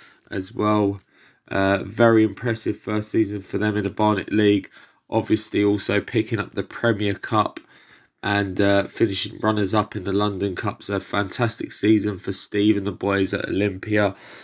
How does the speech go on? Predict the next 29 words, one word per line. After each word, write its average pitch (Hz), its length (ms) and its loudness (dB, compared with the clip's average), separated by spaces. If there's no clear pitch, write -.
Uh, 104 200 4
Northwest 120 640 2
Wanderers 113 500 4
as 98 160 -6
well 113 220 4
had 110 160 2
a 107 60 4
good 113 200 2
season. 107 680 2
Should 117 320 2
be 113 160 6
promoted 101 640 0
to 104 420 0
the 101 80 -12
Premier 107 400 2
Division. 104 480 2
They 107 160 2
were 104 160 6
on 98 140 -2
twenty-nine 110 720 -2
points - 500 -4
from - 160 -14
their 113 160 6
fourteen 101 480 2
games. 104 560 2
A 131 180 6
F 120 140 0
T 123 260 0
V 117 420 2